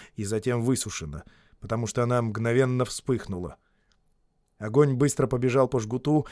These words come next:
и ракетчик торопливо отошел. Пылающий след исчез в нижней части цилиндра, наступила тишина, потом ракета задрожала, и из трубы вырвался огонь. Все труды офицера, тщательно выверявшего направление, пошли на смарку,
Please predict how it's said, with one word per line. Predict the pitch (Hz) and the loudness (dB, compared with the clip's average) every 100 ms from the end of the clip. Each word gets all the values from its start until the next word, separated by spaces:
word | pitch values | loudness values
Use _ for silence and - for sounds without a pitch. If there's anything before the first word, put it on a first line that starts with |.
| - - | -10 -4
и | |
ракетчик | 117 110 135 - 117 | -2 0 -2 -4 -4
торопливо | - 123 107 123 120 | 0 0 2 0 0
отошел. | 107 113 123 113 - 104 87 - _ _ _ _ _ _ _ | -2 -2 -2 -2 -4 -4 -6 -14 _ _ _ _ _ _ _
Пылающий | 120 127 131 117 120 | 2 6 6 4 -2
след | - 131 131 123 | -2 2 0 0
исчез | - - 120 | -4 -2 -2
в | 98 | -2
нижней | 117 107 113 | -4 -4 -4
части | 110 117 - 107 | -2 -4 -4 -6
цилиндра, | - 110 123 131 139 131 _ - | -6 -2 0 4 4 2 _ -10
наступила | 110 - 123 117 113 | -6 -4 -2 -2 -2
тишина, | 98 107 110 107 127 135 - _ _ _ _ _ | -2 -4 -2 0 0 -2 -8 _ _ _ _ _
потом | 110 110 123 | -4 0 2
ракета | 123 117 120 120 | 2 2 0 0
задрожала, | 107 110 117 123 110 151 143 123 | -2 0 2 2 6 8 8 6
и | - 117 | 2 -4
из | 110 | -4
трубы | - 127 120 131 | -2 0 2 4
вырвался | 135 131 131 - 135 | 4 4 2 2 0
огонь. | - 131 127 123 98 - _ _ _ _ - _ _ _ | 0 2 4 4 2 -8 _ _ _ _ -20 _ _ _
Все | - - 135 | -6 2 4
труды | 139 139 147 | 4 4 4
офицера, | 160 127 117 107 139 131 117 | 2 0 -4 0 4 4 2
тщательно | - 127 120 117 113 | -2 -2 0 -2 -2
выверявшего | 110 113 120 117 - 113 | 0 0 2 0 -2 -4
направление, | 113 104 117 127 147 127 117 | -2 0 0 2 2 0 -2
пошли | 120 110 120 120 | -2 -4 -4 -4
на | 113 | -2
смарку, | - 139 147 147 117 | -2 2 2 2 -4